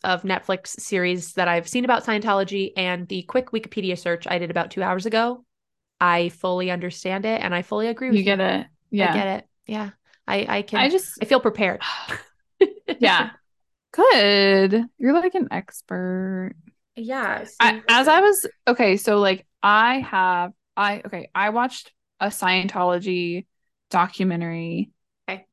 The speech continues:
Speaker 2: years ago, and it was one of those things where I was like, "I have no clue what Scientology is."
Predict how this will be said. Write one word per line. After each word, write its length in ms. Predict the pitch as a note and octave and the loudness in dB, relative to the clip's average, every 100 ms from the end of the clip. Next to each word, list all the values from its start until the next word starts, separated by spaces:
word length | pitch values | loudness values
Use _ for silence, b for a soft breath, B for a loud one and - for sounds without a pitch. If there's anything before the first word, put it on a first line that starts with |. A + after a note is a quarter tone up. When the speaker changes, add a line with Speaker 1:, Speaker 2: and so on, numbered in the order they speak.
| _ _ _ _ | _ _ _ _
Speaker 2:
years 380 | G3+ F3+ E3 - | -2 0 0 -2
ago, 520 | - - - A3 B3 _ _ _ _ _ G#3 | -2 0 0 0 -4 _ _ _ _ _ 2
and 580 | G3 F#3 F3+ F3 G3+ - _ _ _ | 2 2 0 -2 -6 -10 _ _ _
it 180 | F#3 G3+ | 0 2
was 440 | F#3+ F#3 F#3 - - | 4 2 2 -4 -4
one 160 | A3 G3 | 0 0
of 60 | |
those 180 | F#3+ G3 | 0 -4
things 240 | F3+ F3 - | -8 -8 -2
where 120 | F3 | 0
I 120 | E3 | 0
was 120 | E3+ | -2
like, 200 | F#3 G3 - | -6 -6 -6
"I 60 | |
have 220 | F#3 F3+ | -4 -4
no 200 | F3 F3 | -2 0
clue 260 | A3 C#4 C4 | 0 0 0
what 120 | C4 | 0
Scientology 640 | A#3 G#3 G#3 F3+ F3 F3 - | -2 -4 -4 -4 -4 -4 -2
is." 280 | E3+ F3 | -2 -2